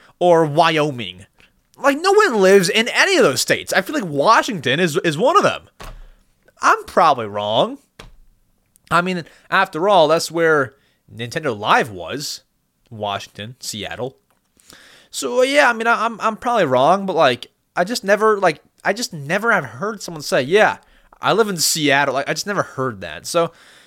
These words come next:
yeah, you know, there's probably somebody there. Probably somebody. <laughs> Uh, either way,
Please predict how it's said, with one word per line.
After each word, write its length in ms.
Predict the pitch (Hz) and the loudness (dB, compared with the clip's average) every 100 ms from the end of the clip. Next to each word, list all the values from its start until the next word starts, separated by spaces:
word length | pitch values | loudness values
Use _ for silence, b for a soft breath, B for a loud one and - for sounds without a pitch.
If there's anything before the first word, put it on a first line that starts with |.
| b | b
yeah, 220 | 294 294 | 0 2
you 140 | 285 277 | 2 -2
know, 120 | 233 | -2
there's 360 | 202 240 240 | -2 -2 -2
probably 480 | - _ - 247 208 | -8 _ -4 -2 -2
somebody 380 | - 175 143 113 | -2 0 0 0
there. 300 | 101 98 98 _ _ | -2 -6 -8 _ _
Probably 400 | - 185 160 123 | -8 -4 -4 -4
somebody. 1000 | 104 113 110 - - - 226 - 208 - | -6 -8 -8 -8 -12 -2 -2 0 -4 -4
<laughs> 60 | B B B B B B - | B B B B B B -2
Uh, 280 | 170 151 - | 2 2 2
either 300 | 269 294 254 | 0 2 2
way, 220 | 139 | 2